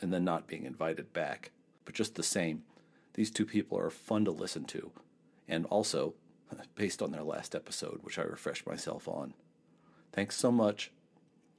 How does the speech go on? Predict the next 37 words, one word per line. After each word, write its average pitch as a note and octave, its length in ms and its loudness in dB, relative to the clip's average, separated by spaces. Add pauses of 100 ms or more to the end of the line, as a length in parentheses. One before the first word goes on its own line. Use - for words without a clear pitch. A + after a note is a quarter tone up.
(100)
for E2 260 0
sticking - 460 -2
the D#2 80 -2
phrase D#2+ 400 0 (140)
"oolong F#2+ 500 6
Musk" F2 320 4
into D#2+ 160 0
my D2 120 -2
head D2+ 220 -2
forever. C#2+ 440 -2 (240)
That's G2+ 240 4
never E2+ 200 2
going D#2 280 2
away, C2 300 -2 (260)
for - 100 -6
better D#2 240 2
or D2 60 2
for D#2 180 -4
worse. C#2+ 340 -2 (220)
And F2 140 0
I E2+ 80 0
also G2+ 260 2
wanna D#2+ 160 2
say D2 240 0
I D2 160 2
over-identify E2+ 960 2 (720)
with - 240 -6
what F#2 180 2
they F2+ 80 4
did E2+ 240 2
on E2+ 120 4
their D#2 140 2
Ruined D#2 460 2
segment D2+ 460 -2 (260)
<laughs> - 320 6
when, F#3 340 6 (600)
um, G#2+ 320 4